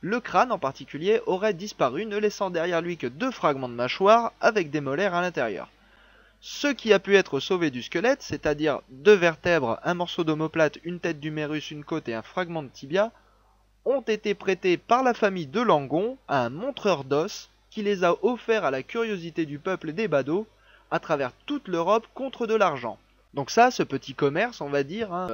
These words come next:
a duré plusieurs mois, et il faisait sa promotion en distribuant un feuillet, une sorte de brochure d'une quinzaine de pages qui commençait ainsi.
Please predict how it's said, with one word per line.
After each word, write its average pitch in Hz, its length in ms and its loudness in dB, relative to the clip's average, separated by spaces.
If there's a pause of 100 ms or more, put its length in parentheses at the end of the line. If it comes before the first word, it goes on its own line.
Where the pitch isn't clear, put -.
a 139 140 -2
duré 147 300 -2
plusieurs 170 480 -2
mois, 170 260 0 (680)
et - 60 4
il 233 220 0
faisait 170 360 0
sa 147 160 -2
promotion 170 840 -6
en 226 100 2
distribuant 175 800 -2
un 185 120 2
feuillet, 156 380 -4
une 226 120 -10
sorte - 260 -6
de 127 120 -4
brochure 170 680 -2 (380)
d'une 139 180 -10
quinzaine 202 420 0
de 139 80 0
pages 202 340 0
qui 170 140 -10
commençait 170 480 -4
ainsi. - 460 -6